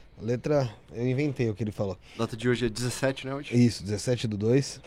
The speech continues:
Speaker 1: Você vai deixar uma mensagem pra gente pro futuro, lá pro programa duzentos que a gente vai ler.
Speaker 2: Tá.
Speaker 1: A gente fez isso do zero ao cem, e eu, sou, como sou uma cria-, sou criativo, né?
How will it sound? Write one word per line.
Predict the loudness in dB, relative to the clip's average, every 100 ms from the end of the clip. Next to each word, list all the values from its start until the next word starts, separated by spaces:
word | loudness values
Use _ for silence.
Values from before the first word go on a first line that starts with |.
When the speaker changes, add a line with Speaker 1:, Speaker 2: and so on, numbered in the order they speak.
| -20 -20 -20 -20 _ _ _ _ _ _ _ -20 -6
Speaker 1:
Você | 2
vai | 4
deixar | 4 2
uma | -2
mensagem | -2 -2 -4 -4
pra | -4
gente | -4 -4
pro | -8
futuro, | -4 -6 -2 -2 0
lá | 2 2
pro | 0
programa | -4 -2 -2 0
duzentos | 0 -2 -4 -2
que |
a | -2
gente | -2
vai | -2
ler. | -2 -4 -6 -20 -20 _ -20 _ _
Speaker 2:
Tá. | -2 0 -2 -8 -20 -20 -20 -20 -8
Speaker 1:
A | -2
gente | 2
fez | 4
isso | 2 2
do | 4
zero | 6 6
ao |
cem, | 4 4 2 0 -10 -2
e | 8
eu, | 10 8
sou, | 4
como | 0 2
sou | 2
uma | 0
cria-, | 0 0 0
sou | 0 2
criativo, | 2 2 2
né? | 0